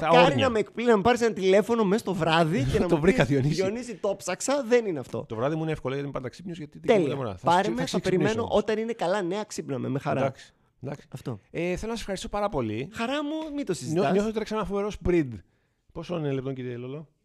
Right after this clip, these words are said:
Speaker 2: Είκοσι οκτώ λεπτών. Είκοσι οκτώ λεπτών sprint, αυτό είναι μαραθώνιος, δεν είναι σχεδόν;
Speaker 1: Εγώ πέρασα πάρα πολύ ωραία.
Speaker 2: Και εμείς, και
Speaker 1: Δεν
Speaker 2: εμείς.
Speaker 1: είμαι σίγουρος για το θεατή.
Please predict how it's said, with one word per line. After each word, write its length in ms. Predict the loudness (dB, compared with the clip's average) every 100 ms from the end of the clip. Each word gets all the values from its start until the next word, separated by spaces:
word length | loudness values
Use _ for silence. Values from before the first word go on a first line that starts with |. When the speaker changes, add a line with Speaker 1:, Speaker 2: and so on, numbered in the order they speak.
| _
Speaker 2:
Είκοσι 160 | _ _
οκτώ 140 | -20
λεπτών. 160 | -20 -16
Είκοσι 200 | -12 -2
οκτώ 160 | 4
λεπτών 240 | 4 4 2
sprint, 160 | 2 2
αυτό 240 | 0 0 -2
είναι 200 | -2 -4
μαραθώνιος, 420 | -2 -2 -2 -2
δεν 80 | -4
είναι 100 | -6
σχεδόν; 220 | 0 2
Speaker 1:
Εγώ 160 | 2
πέρασα 300 | 4 2 2
πάρα 180 | -2 0
πολύ 200 | 0 0
ωραία. 160 | 0 2
Speaker 2:
Και 140 | 2
εμείς, 380 | 4 4 4 0
και 100 | -2
Speaker 1:
Δεν 80 | 2
Speaker 2:
εμείς. 120 | 2
Speaker 1:
είμαι 100 | 2 0
σίγουρος 320 | -4 -6 -4
για 100 | -4
το 80 | -2
θεατή. 320 | -2 -2